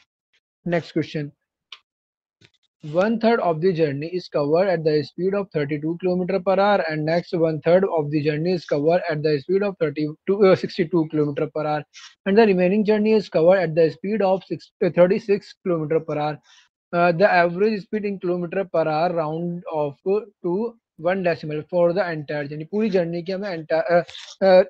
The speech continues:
एवरेज स्पीड बतानी है। अगर वन थर्ड जो हम जर्नी कवर कर रहे हैं थर्टी टू से, किलोमीटर per hour से कर रहे हैं,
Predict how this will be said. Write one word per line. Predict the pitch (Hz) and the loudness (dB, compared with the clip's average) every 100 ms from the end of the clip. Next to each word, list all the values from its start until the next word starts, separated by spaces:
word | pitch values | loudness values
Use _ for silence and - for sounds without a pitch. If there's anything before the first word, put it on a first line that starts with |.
| - | 2
एवरेज | 175 175 196 | 0 4 2
स्पीड | 196 - 180 | 0 -4 -4
बतानी | 160 170 185 | -2 -4 -4
है। | 214 | -4
अगर | 220 | -2
वन | 190 175 180 | -2 -2 -4
थर्ड | 185 202 | -4 -4
जो | 180 208 202 | -4 -4 -2
हम | 202 196 | -4 -2
जर्नी | 180 175 185 190 | -2 0 -2 -2
कवर | 180 180 | 2 0
कर | 180 175 | 0 -4
रहे | 185 | -4
हैं | 160 | -8
थर्टी | 151 | -8
टू | 156 170 | -6 -6
से, | 160 | -6
किलोमीटर | 185 _ 185 180 180 | -10 _ -2 -2 -2
per | 190 | -4
hour | 196 190 180 | -4 -4 -4
से | |
कर | 196 202 | -6 -4
रहे | 196 | -4
हैं, | 214 | -6